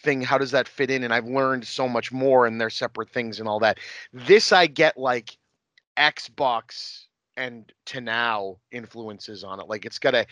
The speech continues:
Halo kind of thing, a Dead Space kind of thing.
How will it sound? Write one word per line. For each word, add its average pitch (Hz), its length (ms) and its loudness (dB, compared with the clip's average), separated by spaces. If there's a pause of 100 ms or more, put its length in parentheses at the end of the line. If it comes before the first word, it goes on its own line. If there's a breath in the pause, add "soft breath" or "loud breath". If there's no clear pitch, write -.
(200 loud breath)
Halo 160 540 2
kind 147 260 0
of 139 100 -6
thing, 147 380 -2
a 123 60 -4
Dead 131 340 0
Space 131 520 -6
kind 127 300 -4
of 113 80 -8
thing. 123 400 -6